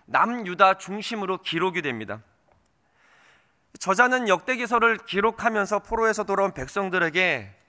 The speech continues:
여러분의 가난하고 비루한 처지를 보지 말고 언약이 성취되는 것을 보라고 신실한 하나님을 이스라엘 백성들에게 보여주고 있는 겁니다. 그러니 포기하지 말고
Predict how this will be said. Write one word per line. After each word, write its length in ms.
여러분의 480
가난하고 640
비루한 600
처지를 840
보지 320
말고 600
언약이 680
성취되는 640
것을 540
보라고 560
신실한 640
하나님을 720
이스라엘 380
백성들에게 580
보여주고 480
있는 240
겁니다. 440
그러니 240
포기하지 500
말고 580